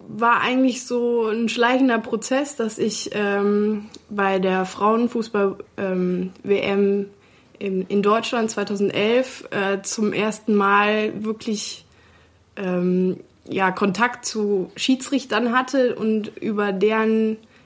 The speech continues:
Erzählungen eigentlich wirklich mitbekommen hab, was das, äh, eigentlich bedeutet, als Schiedsrichter auf dem Platz zu stehen.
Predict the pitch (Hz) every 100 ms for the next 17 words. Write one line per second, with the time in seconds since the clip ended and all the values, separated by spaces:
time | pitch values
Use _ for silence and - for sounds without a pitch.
0 | _ - 190 - 254 262 240 220 202 175
1 | 208 214 214 - - - 147 208 233 233
2 | 208 - - - 226 247 - 214 214 214
3 | 202 - 208 208 - 220 220 - - -
4 | 196 180 196 202 - 208 208 240 233 -
5 | 190 240 214 220 - 196 190 185 220 226
6 | - 269 - 254 247 254